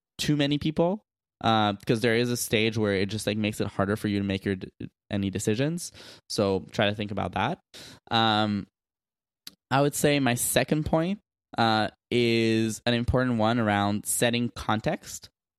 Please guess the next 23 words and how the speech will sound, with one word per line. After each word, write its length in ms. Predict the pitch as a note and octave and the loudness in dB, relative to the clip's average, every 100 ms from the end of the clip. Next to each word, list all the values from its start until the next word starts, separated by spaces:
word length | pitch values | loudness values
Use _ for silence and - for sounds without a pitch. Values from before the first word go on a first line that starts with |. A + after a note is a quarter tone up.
| _ _ - - _ | _ _ -20 -20 _
So 480 | - C3+ B2 A#2+ A#2 _ _ _ _ | -2 2 2 2 -2 _ _ _ _
one 240 | - C3+ F3+ | -2 0 0
thing 140 | G#3+ | 0
that 120 | G3+ | 2
I 80 | C3+ | 0
found 560 | A#2+ C3+ B2 A2+ A2 G#2+ | 0 0 2 2 0 -2
is 540 | A#2 A2+ A2 G#2+ G2+ G2+ | 0 2 2 2 0 -4
that, 280 | A2+ G2+ G2+ _ - - | -2 -2 -2 _ -20 -10
like, 360 | A2+ G#2 - - | -6 -4 -6 -8
people 280 | C#3+ C3 D3 | -6 -2 0
try 240 | - A#2 | 2 0
to 80 | A#2 | 0
do 360 | G2+ G2 G#2 B2 | -2 -2 -2 -2
very 180 | A2+ F#2+ | -2 -2
often, 420 | G2 G#2+ C3+ D3 | -4 -4 -4 -2
'cause, 180 | A#2 G2+ | -4 -6
like, 200 | - - - _ - | -8 -14 -20 _ -6
I 120 | A2 | -4
think 200 | A2+ A2 | -2 -4
it's 100 | G#2 | -6
pretty 480 | - C#3+ B2 A#2 - | -4 -2 0 -2 -4
clear, 440 | - C3 B2 A#2+ A#2 | -4 0 2 2 2
like, 280 | G#2 - | 0 -2